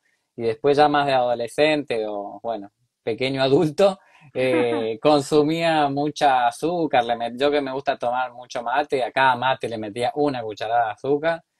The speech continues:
Speaker 1: Y después como que me hice el saludable. Todo esto cuando todavía no me dedicaba a la, a lo que es nutrición saludable, evidentemente.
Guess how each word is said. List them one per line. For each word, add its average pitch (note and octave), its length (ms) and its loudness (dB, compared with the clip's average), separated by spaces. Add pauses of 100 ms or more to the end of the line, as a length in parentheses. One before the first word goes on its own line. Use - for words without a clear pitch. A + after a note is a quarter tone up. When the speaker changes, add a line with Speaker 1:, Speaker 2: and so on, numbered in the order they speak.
(180)
Speaker 1:
Y C3 100 -4
después C3+ 280 0
como E3+ 220 2
que C3+ 100 2
me C3 180 -2
hice D#3+ 220 0
el D3 100 0
saludable. B2+ 600 2
Todo D3+ 140 2
esto E3+ 180 0
cuando C3+ 200 4
todavía C3 180 2
no C#3 100 -4
me C3 160 -4
dedicaba A#2 640 2
a - 40 -6
la, G#2+ 180 -8
a G#2+ 40 -10
lo G#2+ 140 -16
que A#2 100 -12
es B2 80 -12
nutrición A#2+ 380 -16
saludable, B2+ 480 -2
evidentemente. A#2+ 960 -2